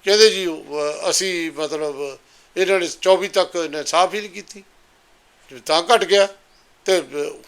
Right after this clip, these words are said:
ਹੁਣ ਉਹਨਾਂ ਦਾ ਚੀਫ ਇੰਜੀਨੀਅਰ, ਇੱਕ ਮੈਂ ਉਹਦੀ ਸਟੇਟਮੈਂਟ ਦੇਖ ਰਿਹਾ, ਜੋ ਭਾਖੜਾ ਡੈਮ ਦੇ ਜਿਹੜਾ ਚੀਫ ਇੰਜੀਨੀਅਰ ਹੈ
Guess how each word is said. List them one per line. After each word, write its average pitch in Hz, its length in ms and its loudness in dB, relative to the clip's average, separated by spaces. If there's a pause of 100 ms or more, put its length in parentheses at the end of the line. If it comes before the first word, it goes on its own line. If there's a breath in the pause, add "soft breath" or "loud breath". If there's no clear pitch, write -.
ਹੁਣ 220 180 6
ਉਹਨਾਂ 226 280 2
ਦਾ 214 140 4
ਚੀਫ 185 300 -6
ਇੰਜੀਨੀਅਰ, 202 480 0
ਇੱਕ 185 160 -4
ਮੈਂ 175 180 -6
ਉਹਦੀ 180 360 -4
ਸਟੇਟਮੈਂਟ 170 480 -6
ਦੇਖ 156 240 -6
ਰਿਹਾ, 151 300 -8 (560 soft breath)
ਜੋ 160 140 -8
ਭਾਖੜਾ 156 360 0
ਡੈਮ 156 260 -4
ਦੇ 160 240 -6
ਜਿਹੜਾ 151 280 -8
ਚੀਫ 147 280 -10
ਇੰਜੀਨੀਅਰ 156 500 -6
ਹੈ 147 140 -4